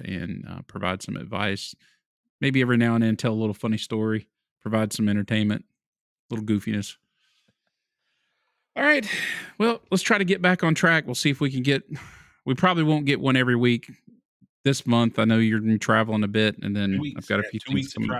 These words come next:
Speaker 2: travel
Speaker 1: too.
Speaker 2: in February. Yeah.
Speaker 1: So we're gonna try to get a buffer built back up, and maybe we'll get back to once a week here pretty soon.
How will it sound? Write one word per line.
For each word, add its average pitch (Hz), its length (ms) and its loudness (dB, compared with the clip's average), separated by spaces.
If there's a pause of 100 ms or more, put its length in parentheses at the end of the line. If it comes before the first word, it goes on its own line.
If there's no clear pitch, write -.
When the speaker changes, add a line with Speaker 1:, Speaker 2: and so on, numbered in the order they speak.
Speaker 2:
travel 110 80 -6
Speaker 1:
too. 107 80 -6 (220)
Speaker 2:
in 87 120 -20
February. 85 460 -20 (140)
Yeah. 95 60 -20 (560)
Speaker 1:
So 104 500 -2
we're 123 160 2
gonna 156 160 4
try 127 240 0
to 123 80 0
get 117 140 0
a 117 40 0
buffer 107 340 -4
built 95 200 -2
back 98 220 -10
up, 90 200 -6
and 92 80 -4
maybe 104 200 -4
we'll 101 100 -4
get 95 140 -6
back 98 200 -8
to 92 100 -6
once 98 240 -4
a 101 40 -6
week 98 260 -4
here 92 100 -4
pretty 98 220 -4
soon. 92 300 -8